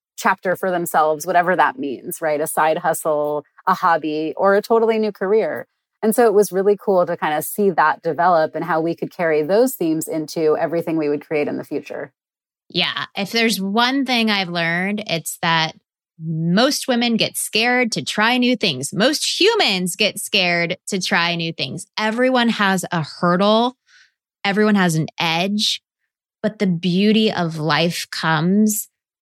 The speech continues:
Speaker 2: when you push right up against that edge and you find the edge gets longer. And that is what personal growth and development is all about.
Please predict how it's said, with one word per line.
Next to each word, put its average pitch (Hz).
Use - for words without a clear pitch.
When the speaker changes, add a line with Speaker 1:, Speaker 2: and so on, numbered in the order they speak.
Speaker 2:
when 185
you 170
push -
right 175
up 240
against 208
that 196
edge 202
and 180
you 165
find 160
the -
edge 143
gets -
longer. 131
And 185
that 175
is 180
what 165
personal 156
growth 151
and 175
development 156
is 151
all 87
about. 170